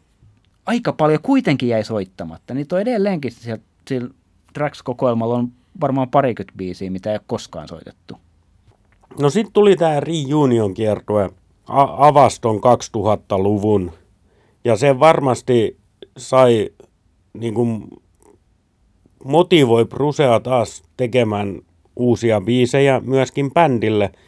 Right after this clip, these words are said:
Speaker 2: Ainahan hän on tuottelias ollut. Mut et, oliko sen jälkeen kuitenkaan varsinaista suunnitelmaa, että mitä nyt?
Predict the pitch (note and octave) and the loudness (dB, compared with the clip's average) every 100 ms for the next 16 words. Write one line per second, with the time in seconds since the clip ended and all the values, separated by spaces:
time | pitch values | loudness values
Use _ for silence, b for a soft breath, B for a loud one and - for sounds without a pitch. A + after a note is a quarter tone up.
0 | b b b b - C#3 D3+ A#2 A2+ G#2+ | b b b b -2 2 2 2 0 0
1 | A#2 A2+ G#2+ B2 A#2+ - G#2+ G2 F#2+ F#2+ | 0 -2 0 2 2 2 -6 -4 -8 -4
2 | G2+ F#2+ F2+ - _ _ b b b b | -2 -2 -6 -12 _ _ b b b b
3 | b A#2 - B2 A#2 - _ - C3 F#3 | b -4 2 2 2 -6 _ -12 -2 -2
4 | G3+ F3 C#3 F#3+ D#3 B2 A2 A#2+ A2+ B2 | 0 -2 0 0 2 0 0 -2 -2 -2
5 | C#3 B2 G#2+ A#2 A2+ G#2 - - - B2 | 0 0 0 0 0 -2 -6 -16 -10 -2
6 | D3 B2+ B2 A2 - A2+ F#3+ G3 A2+ G2+ | 0 0 -2 -2 -4 -6 -4 -2 -2 -2
7 | G2+ G2 G2 F#2+ - G#2+ B2+ A#2+ A#2 D#3 | -4 -2 -4 -6 -8 -6 -6 -4 -2 -2
8 | E3 - | -4 -18